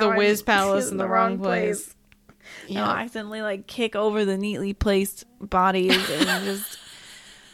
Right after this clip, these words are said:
Speaker 2: hate myself. <laughs>
Speaker 1: Be haunted. They would haunt your butt for the rest of your life.
Speaker 2: Forever. Uh,
Speaker 1: That's like that kid that went and, um, wanted to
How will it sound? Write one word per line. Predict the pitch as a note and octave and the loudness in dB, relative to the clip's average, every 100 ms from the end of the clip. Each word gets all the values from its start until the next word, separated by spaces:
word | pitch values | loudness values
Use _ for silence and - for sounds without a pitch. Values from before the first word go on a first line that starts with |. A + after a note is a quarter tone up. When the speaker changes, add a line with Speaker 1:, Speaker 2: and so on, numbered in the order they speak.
| _ - | _ -12
Speaker 2:
hate | - B3+ G3+ | -2 -2 -2
myself. | B2+ G3+ A3+ - - - - - _ _ - | -4 -8 -6 -8 -10 -12 -16 -20 _ _ 0
<laughs> | - - A3+ - - _ - | 0 -2 -8 -8 -18 _ -2
Speaker 1:
Be | G#3 | 0
haunted. | G#3 G#3 A#3+ G3+ F#3 - _ F#3+ | 2 2 2 -2 -4 -12 _ -4
They | G3 | 0
would | G3+ G3+ | 2 2
haunt | G3+ G3+ - | 2 2 0
your | F#3+ | 0
butt | G3 G#3+ - | 2 0 -4
for | - | -8
the | F3+ | -4
rest | F3+ F3+ G#3 | -4 -4 -6
of | |
your | G#3+ | -6
life. | A3 - - | -4 -6 -6
Speaker 2:
Forever. | - G3+ G3+ _ _ _ _ G#3+ | -8 -10 -12 _ _ _ _ -8
Uh, | G#3 G3+ G3 F#3+ F#3+ F#3 F#3 F#3+ F#3 D#3+ G#3+ G3+ F#3+ G#3+ | -4 -2 -2 -2 -2 -4 -4 -4 -6 -6 -6 -6 -6 -4
Speaker 1:
That's | B3 D4+ | 0 0
like | D4 | 0
that | C#4 A#3 - | 0 0 -2
kid | B3 A#3+ G#3 | 0 2 0
that | D#3+ | 0
went | G3+ G3+ | 0 0
and, | G3 G3 F#3 | -2 -2 -2
um, | - F#3 F3+ F#3 | -2 -2 -4 -2
wanted | F#3+ F#3+ F3 | -2 0 -2
to | E3+ | -4